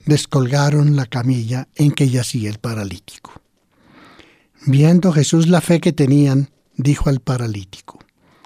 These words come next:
"Hijo, tus pecados te son perdonados".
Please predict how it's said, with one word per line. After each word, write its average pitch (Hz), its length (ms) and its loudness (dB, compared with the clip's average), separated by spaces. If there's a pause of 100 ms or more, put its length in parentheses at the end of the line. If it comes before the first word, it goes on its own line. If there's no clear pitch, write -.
(460)
"Hijo, 175 500 2 (600)
tus 151 200 0
pecados 147 640 0
te 135 120 0
son 117 240 -2
perdonados". 107 800 -8